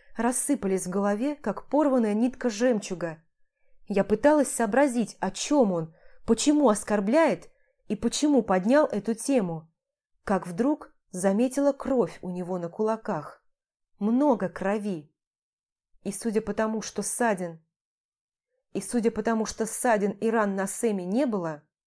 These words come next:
и судя по тому... и судя по тому, что ссадин и ран на Сэме не было, парень просто избил кого-то.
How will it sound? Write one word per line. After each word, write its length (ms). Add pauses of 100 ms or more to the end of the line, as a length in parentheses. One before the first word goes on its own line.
(1600)
и 80
судя 300
по 120
тому... 460 (720)
и 100
судя 320
по 120
тому, 240
что 200
ссадин 540 (100)
и 120
ран 400
на 100
Сэме 400
не 240
было, 360 (480)
парень 380
просто 440
избил 580
кого-то. 640